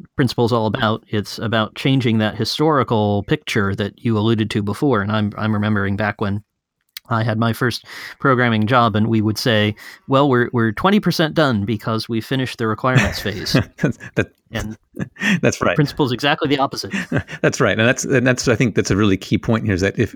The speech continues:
Speaker 2: if we look at this and then maybe we look ahead to our next principle, um, what we, these two things are gonna pair together, that we're, that in the context of the Agile Manifesto, people were looking to change,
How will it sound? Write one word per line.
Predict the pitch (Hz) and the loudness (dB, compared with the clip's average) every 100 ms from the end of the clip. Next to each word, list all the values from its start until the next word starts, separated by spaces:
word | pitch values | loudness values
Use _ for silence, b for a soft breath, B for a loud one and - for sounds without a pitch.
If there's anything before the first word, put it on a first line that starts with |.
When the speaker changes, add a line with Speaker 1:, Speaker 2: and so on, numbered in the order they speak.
| - | -6
Speaker 2:
if | - | 0
we | 104 | 2
look | 104 | 2
at | 104 110 | 0 0
this | 113 - - B B - | 2 0 -6 B B -4
and | 104 | 0
then | 104 | 2
maybe | 104 101 | 2 2
we | 101 | 2
look | 101 - | 2 0
ahead | 90 117 104 | 0 0 0
to | - | 0
our | 95 95 | 0 0
next | 101 143 - | 0 -2 -4
principle, | - 101 85 87 87 131 b b b _ | -6 -4 -4 -6 -6 -8 b b b _
um, | 101 92 90 - | -2 0 0 -2
what | 117 113 | 0 2
we, | 104 - | 0 0
these | 120 101 - | 0 0 0
two | - 113 | -2 2
things | 104 | 2
are | 92 | 0
gonna | 87 | -2
pair | - 113 | -2 0
together, | 95 95 107 92 113 | 2 0 0 -2 -4
that | 104 | -2
we're, | 123 101 - _ _ | 0 -2 -4 _ _
that | 196 127 135 | -4 -4 -2
in | 143 | 0
the | 104 | 0
context | 95 117 113 - | 0 -2 -2 0
of | |
the | 104 | 0
Agile | 95 | 2
Manifesto, | 92 90 117 - 98 | 0 0 -2 0 -2
people | - 101 98 | -2 -2 0
were | 95 | 0
looking | 98 98 | 0 -2
to | 90 | -4
change, | 95 - 104 98 92 | -4 -2 0 0 -2